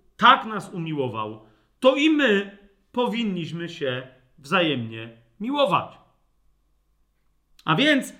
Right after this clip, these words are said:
Słowo Boże mówi, ta miłość powinna w nas tak obfitować, aż kipieć,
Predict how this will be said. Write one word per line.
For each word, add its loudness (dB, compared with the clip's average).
Słowo -2
Boże 0
mówi, -8
ta 6
miłość -4
powinna -2
w -6
nas -8
tak 4
obfitować, 2
aż 2
kipieć, 0